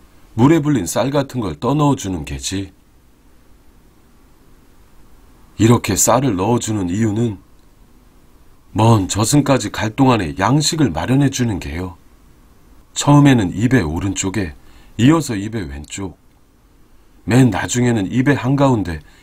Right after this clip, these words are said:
이렇게 세 번 떠 넣어주네. 백석이요, 천석이요,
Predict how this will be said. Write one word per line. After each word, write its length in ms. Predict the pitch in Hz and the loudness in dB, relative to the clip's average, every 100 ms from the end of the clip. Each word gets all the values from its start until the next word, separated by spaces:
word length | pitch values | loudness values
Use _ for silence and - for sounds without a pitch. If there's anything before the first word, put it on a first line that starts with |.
| - | 0
이렇게 360 | 113 156 151 98 | 2 2 0 -8
세 240 | - 139 | -4 -2
번 200 | 143 92 | 0 -2
떠 160 | - - | 0 0
넣어주네. 680 | 73 80 78 73 73 92 - _ _ _ _ _ _ _ _ _ _ | -2 -6 -8 -8 -8 -10 -12 _ _ _ _ _ _ _ _ _ _
백석이요, 880 | 131 160 - 175 139 147 147 131 101 - _ _ | 0 0 2 2 2 2 2 2 -4 -14 _ _
천석이요, 960 | - 208 214 175 208 175 180 175 143 | -6 -2 0 0 0 2 4 4 2